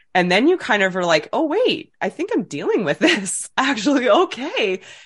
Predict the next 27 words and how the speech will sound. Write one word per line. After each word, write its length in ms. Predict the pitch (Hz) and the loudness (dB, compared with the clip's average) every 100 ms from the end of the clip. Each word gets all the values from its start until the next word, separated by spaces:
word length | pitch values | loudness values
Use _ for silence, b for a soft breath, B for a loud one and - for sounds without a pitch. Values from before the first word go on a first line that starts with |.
| - | -2
It 160 | 233 185 | -2 0
really 360 | 196 214 233 | -4 -2 -2
is 140 | 202 - | -4 -4
surprising 680 | 196 - 165 175 180 180 170 | -8 -4 -2 -2 -4 -8 -8
how 300 | - 160 160 | -6 -4 -4
much 360 | 156 - - | -4 -6 -6
we 140 | - 160 | -10 -10
have 520 | 151 123 127 135 139 - | -4 0 2 0 -2 -6
inside 520 | 156 147 123 127 147 | -4 -4 -4 -2 -2
of 120 | 147 | -2
ourselves 800 | 123 135 - 139 196 320 302 - b b _ | -4 -4 -2 0 0 -2 -6 -12 b b _
to 100 | 214 | -4
be 140 | 170 | 0
able 160 | 156 147 | 0 0
to 120 | 147 | -2
deal 200 | 147 131 160 | -4 -2 -2
with 140 | 190 | 0
that. 220 | 208 226 | 0 -2
So 160 | - 175 | -2 -4
that's 220 | 170 220 | -2 -4
probably 480 | - 359 392 220 160 | -6 -4 -4 -2 -4
really 300 | 151 151 135 | -2 -4 -4
prepping 400 | 135 139 143 147 | -6 -6 -6 -6
you 100 | 131 | -8
quite 240 | - 151 139 | -4 -4 -2
a 40 | |
bit 280 | 139 233 - | -2 -2 -4